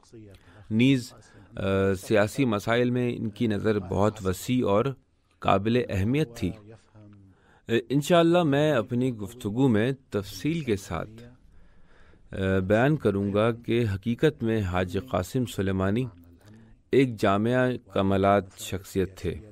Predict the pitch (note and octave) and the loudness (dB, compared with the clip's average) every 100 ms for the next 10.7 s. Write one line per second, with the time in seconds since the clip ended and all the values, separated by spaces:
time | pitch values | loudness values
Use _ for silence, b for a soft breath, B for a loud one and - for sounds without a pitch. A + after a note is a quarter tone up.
0 | G2+ - - - F2+ A2 B2+ C#3 A#2+ A2+ | -20 -20 -20 -20 -4 0 2 2 0 0
1 | C#3+ A#2+ A2 A#2+ A#2 G2 G#2 A2+ B2 A2+ | 0 2 2 2 2 2 2 0 -2 -2
2 | F#2 - G#2+ G#2+ - G#2 D#3+ A#2+ F#2+ F2+ | -2 -2 -2 -2 -4 0 0 0 0 -2
3 | - E2 - - - - b b b b | -2 -6 -6 -12 -20 -20 b b b b
4 | b b b _ _ - - G#2+ F#2+ A2 | b b b _ _ -10 0 2 2 0
5 | C3+ - C#3 - - - G#2+ - D3 D3 | -2 -2 -2 -4 -14 -6 -6 -2 2 4
6 | G#2+ G2 G2 G2 G2 F#2 F#2+ F#2 F2+ F#2 | 2 2 0 0 -2 -2 -2 -2 -2 -4
7 | F2+ F#2+ F#2+ F#2+ F2+ F#2 F#2 F#2+ G2 - | -4 0 2 0 -2 -4 0 0 -2 -4
8 | G2 A2 - - G2+ G2+ F#2 D#2+ D#2+ - | -6 -6 -8 -14 -4 -2 0 -4 -8 -14
9 | - _ _ _ _ - A2+ A2+ B2 A#2 | -20 _ _ _ _ -2 0 2 2 2
10 | A2 - F#2+ F#2+ - A#2 G2 | 0 0 2 0 0 0 0